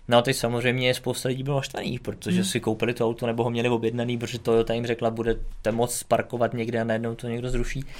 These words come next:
Speaker 1: Nebylo to úplně, mm, jak se
Speaker 2: To s-
Speaker 1: tomu říká, dobře plánovat. Ne-
Speaker 2: Je to tak, no. Předvídatelné.
Speaker 1: Předvídatelné.
Speaker 2: Jo. Každopádně přesně jak říkáš, já jsem si říkal od začátku, že dávat, eh, E L značky i hybridům, nebo plug-in hybridům, jako není,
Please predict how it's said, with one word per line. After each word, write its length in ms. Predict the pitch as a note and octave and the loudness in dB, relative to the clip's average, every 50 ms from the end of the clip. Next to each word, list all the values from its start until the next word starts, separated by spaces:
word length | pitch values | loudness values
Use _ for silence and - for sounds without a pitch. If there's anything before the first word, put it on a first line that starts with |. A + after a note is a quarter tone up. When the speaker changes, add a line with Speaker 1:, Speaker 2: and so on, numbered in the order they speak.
| - - - - - - - - - | -14 -14 -14 -14 -14 -14 -10 -4 -2
Speaker 1:
Nebylo 460 | C#3+ C#3 C#3 C#3 C#3 C#3 C#3 C3+ B2+ | 2 6 6 6 8 8 6 6 6
to 140 | C3 C#3 B2+ | 6 2 2
úplně, 560 | - B2 A#2+ - A#2+ A#2 B2 B2 B2 A#2+ A#2 A#2+ - - | 2 0 2 2 4 4 6 4 4 2 2 -2 -6 -10
mm, 680 | B2 A#2+ A2+ A#2 A#2 A2+ A2+ A2+ A2+ A2+ A2+ A2+ A2+ G#2+ - - - - - - | -8 -8 -6 -6 -4 -4 -4 -2 -2 -2 -4 -4 -6 -8 -10 -20 -20 -20 -20 -20
jak 100 | - - | -12 -4
se 40 | - | -2
Speaker 2:
To 60 | - | -2
s- 40 | A2+ | 0
Speaker 1:
tomu 120 | A#2 A#2 | 0 -2
říká, 320 | A2 A#2 - A#2 A2 G#2+ G#2+ - - - - _ - | -4 -4 -4 -4 -4 -4 -8 -14 -20 -20 -20 _ -4
dobře 400 | - - C#3+ B2+ C3 A#2+ A2+ G#2+ A2 - - - - - - - - - - | -4 -2 -2 2 2 4 2 2 -2 -12 -20 -20 -20 -20 -20 -20 -20 -16 0
plánovat. 540 | - B2 A#2+ A#2 A#2 B2 A#2+ A#2 A2 - - - - | 2 4 4 4 2 2 2 2 0 0 -2 -6 -4
Ne- 140 | A2 G#2+ A2 A2+ A#2+ A#2+ | -2 -2 -2 -2 -2 0
Speaker 2:
Je 80 | C3+ | 0
to 80 | B2+ C#3 | 0 2
tak, 240 | B2 B2+ B2 B2 - | 4 2 2 2 -2
no. 160 | G#2+ G2+ G#2+ - - - - - - - - - - - | -6 -6 -8 -12 -18 -20 -20 -20 -20 -20 -20 -20 -16 -4
Předvídatelné. 580 | - C3+ A#2+ A#2+ A2+ G#2+ A#2 G#2 G2+ G2 G2 - | 0 2 4 4 4 4 2 2 0 0 -2 -2
Speaker 1:
Předvídatelné. 680 | - - B2+ B2 B2+ A#2+ A#2 G#2 - G#2 G#2 G#2+ G2+ | -2 -4 -2 0 0 0 0 0 0 -2 0 0 0
Speaker 2:
Jo. 60 | G2+ - - - - - - - - - - - | 0 -2 -6 -16 -20 -20 -20 -20 -20 -20 -8 0
Každopádně 480 | - C3+ D3 D3 - D#3 D3+ D#3+ E3 | 2 2 4 6 8 8 8 8 6
přesně 260 | D#3 - D#3+ - E3+ | 2 0 -2 2 2
jak 60 | D#3 D#3+ | 2 2
říkáš, 260 | D#3 - A#2+ A2 A2+ | 4 4 2 2 2
já 80 | A#2 | 0
jsem 120 | - - A#2+ | -2 -2 -2
si 60 | B2 | -4
říkal 180 | C3 B2 - A#2+ | -2 0 0 0
od 40 | |
začátku, 440 | A#2 A#2+ - B2+ A#2+ A#2+ A#2+ - C3 | 0 0 2 0 0 0 0 -4 -4
že 120 | A2+ B2+ A#2+ | -2 0 2
dávat, 380 | B2 A2+ A#2 A#2 A#2+ A#2+ - | 4 4 6 6 4 2 2
eh, 300 | A2 A#2 A#2 A#2 A#2 A2 - - - | 2 2 4 4 2 0 -2 -6 -2
E 140 | - B2+ A#2+ A2+ | 0 2 4 4
L 140 | B2 B2 | 4 2
značky 380 | A#2 B2+ A#2+ A#2 - - - C3 | 2 2 0 -2 -2 -2 -2 -2
i 140 | - - A#2 | 0 0 0
hybridům, 840 | A2 B2 A2+ A#2 A#2+ A2+ A#2 A2+ A2+ A#2+ A#2+ A#2+ A#2 A#2+ A#2+ A#2+ | 0 0 0 2 0 2 2 2 2 2 2 2 2 0 0 -2
nebo 160 | B2 A#2+ A#2+ | -2 -2 -4
plug-in 280 | A#2+ - A2+ A2 B2 A#2 | -2 -2 -2 0 0 0
hybridům, 500 | A#2+ A#2 A#2+ A#2+ A#2 A#2+ A#2 A#2+ A#2+ A#2+ | 0 2 0 0 0 0 0 0 0 0
jako 280 | A#2 A#2 A2 - - A#2+ | 0 -2 -2 -2 -2 -2
není, 400 | A#2+ A#2+ A#2+ A#2 A#2+ A#2+ A#2+ | 0 0 0 2 2 0 0